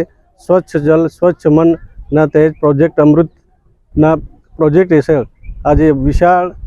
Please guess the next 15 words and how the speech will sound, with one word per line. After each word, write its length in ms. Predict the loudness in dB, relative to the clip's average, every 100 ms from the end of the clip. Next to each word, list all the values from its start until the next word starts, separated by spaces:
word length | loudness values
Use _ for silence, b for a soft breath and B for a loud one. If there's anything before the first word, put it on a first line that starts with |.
| -16 -14 -10
જે 80 | -8
સફાઈ 340 | -4 -2 0 0
અભિયાન 320 | 2 0 2
ચાલી 240 | 2 2
રહ્યું 240 | 2 2 0
છે. 160 | -2 -2 -4 -20 b -2
ભરૂચમાં 500 | 0 0 0 -2 0
પણ 200 | -2 0
ભરૂચ 260 | 0 -2
બ્રાન્ચ 340 | -2 -2 -2 -2
થકી 320 | -4 -2 -4 -4 -20 -20 -8
આજે 240 | -4 0 0
સંત 220 | 2 2
નિરંકારી 440 | 2 2 2 2 2
મિશન, 380 | 0 0 -2